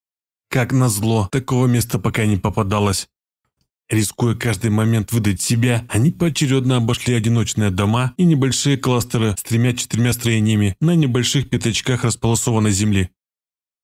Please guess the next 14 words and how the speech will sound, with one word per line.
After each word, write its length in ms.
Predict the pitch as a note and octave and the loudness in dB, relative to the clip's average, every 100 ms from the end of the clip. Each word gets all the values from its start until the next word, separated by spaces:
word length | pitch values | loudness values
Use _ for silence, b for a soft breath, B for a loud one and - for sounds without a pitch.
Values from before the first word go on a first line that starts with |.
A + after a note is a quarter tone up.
| _ | _
Но 160 | C3+ C#3+ | 0 0
все 200 | - D3+ | 0 0
найденные 520 | C3+ B2+ B2 B2 B2 | 2 2 2 2 2
дома 420 | G#2+ A2+ A2+ A2 - | 0 0 0 0 0
либо 280 | A2+ G#2+ | -2 0
были 200 | G#2 A#2 | 0 0
слишком 440 | G#2 A#2+ - A2+ G#2 | 0 -2 -2 0 0
ненадёжными, 720 | A2 A2 B2 B2 A#2+ G#2 F#2 D#3+ | 0 0 0 0 0 0 0 0
либо 260 | E3+ D3+ | 2 2
вокруг 360 | C#3 C3 C3+ - | 2 0 -2 -2
шастало 360 | C3 - C3+ | -2 0 -2
слишком 360 | A#2+ B2 - A#2 | 0 -2 -2 0
много 220 | A#2 A2+ | 0 0
заражённых. 640 | G2+ A2 G#2 A2 G#2 F#2+ | -2 0 0 2 0 -2